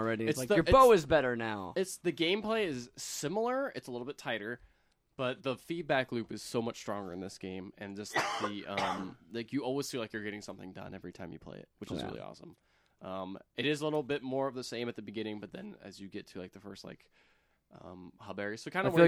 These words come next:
Speaker 1: like
Speaker 2: you
Speaker 1: when,
Speaker 2: are
Speaker 1: when I
Speaker 2: actually,
Speaker 1: get to the
Speaker 2: yeah.
Speaker 1: hub area, I feel like I'm just
Speaker 2: You're
Speaker 1: about,
Speaker 2: just about there,
Speaker 1: 'cause they give me
Speaker 2: yeah.
Speaker 1: this optional mission, but it's still pretty much, like, I'm still s-, I still only have one direction to go, but I feel like after this mission,
Speaker 2: It's
Speaker 1: I
Speaker 2: about
Speaker 1: feel like it's
Speaker 2: there,
Speaker 1: bu-,
Speaker 2: yeah.
Speaker 1: about to
Speaker 2: And
Speaker 1: go
Speaker 2: then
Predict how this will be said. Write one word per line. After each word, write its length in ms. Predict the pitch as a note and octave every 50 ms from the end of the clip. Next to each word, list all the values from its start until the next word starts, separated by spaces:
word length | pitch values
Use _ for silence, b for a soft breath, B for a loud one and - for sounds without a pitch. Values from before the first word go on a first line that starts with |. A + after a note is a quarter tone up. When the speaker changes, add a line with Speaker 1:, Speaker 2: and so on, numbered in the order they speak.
| E3
Speaker 1:
like 60 | E3 E3
Speaker 2:
you 60 | D#3+
Speaker 1:
when, 80 | D#3+ - D#3
Speaker 2:
are 20 |
Speaker 1:
when 100 | D#3 D3+
I 40 | D3+
Speaker 2:
actually, 40 | D3+
Speaker 1:
get 60 | D#3+ D3
to 100 | D#3 D3+
the 60 | C#3
Speaker 2:
yeah. 60 | C3
Speaker 1:
hub 200 | B2+ C3+ C3 B2+
area, 240 | C3 C3 C3 A2+ B2+
I 80 | C3+ C#3
feel 160 | C#3 D#3 D#3
like 80 | C#3+ C3
I'm 440 | C3+ C3 B2+ A#2+ - - A#2 B2+ B2+
just 240 | A#2+ D#3+ E3 E3+ -
Speaker 2:
You're 80 | D3+
Speaker 1:
about, 180 | C#3+ C#3 C3 C3+
Speaker 2:
just 100 | C3+ C#3 -
about 260 | C3 A#2 A2+ A2 -
there, 140 | G2 G2 F#3
Speaker 1:
'cause 80 | E3
they 80 | D#3+ E3+
give 140 | D#3+ F#3 F#3
me 60 | G3
Speaker 2:
yeah. 60 | F#3+
Speaker 1:
this 120 | F3 E3
optional 400 | - - C3+ C#3 C3 C#3 D#3 D#3+
mission, 340 | D#3+ D#3+ E3 E3 - F#3 F3
but 100 | D#3 C#3+
it's 100 | C3 A#2+ -
still 200 | - D#3+ D3+ - - _
pretty 180 | - - C#3+ C3+
much, 260 | C3 B2+ A#2 - -
like, 180 | - A#2+ G#2+ - -
I'm 120 | - A#2+
still 220 | A2+ - - C#3 B2+
s-, 180 | A#2 - - - _ _ - -
I 120 | - A#2+ B2+
still 200 | B2 - D#3 D3
only 140 | C3+ B2+ A#2+
have 120 | A#2 A2
one 160 | A2+ A#2+ A#2
direction 320 | A2+ A#2 A2+ A2 - - A2
to 60 | A2
go, 320 | G#2+ A2+ A2 A2+ A#2+ B2+
but 100 | A#2 B2
I 60 | A2 A2+
feel 200 | - - B2 A#2+
like 200 | A#2 A2 G#2+ -
after 280 | E2 A2+ A2 - A#2
this 220 | A2+ A2+ G#2+ G#2+ -
mission, 260 | A#2 A2+ A#2 A2+ A2
Speaker 2:
It's 40 | A2
Speaker 1:
I 40 | A2
Speaker 2:
about 120 | A#2+ A#2+ A2+
Speaker 1:
feel 80 | A2
like 100 | A2 A2
it's 160 | A2 G#2+ G2
Speaker 2:
there, 80 | F#2+ F#2+
Speaker 1:
bu-, 60 | G2
Speaker 2:
yeah. 140 | G#2 - -
Speaker 1:
about 300 | G#2 G#2 A2 G2+ F#2+ -
to 80 | - A2
Speaker 2:
And 60 | G#2+
Speaker 1:
go 60 | G#2+
Speaker 2:
then 40 | G#2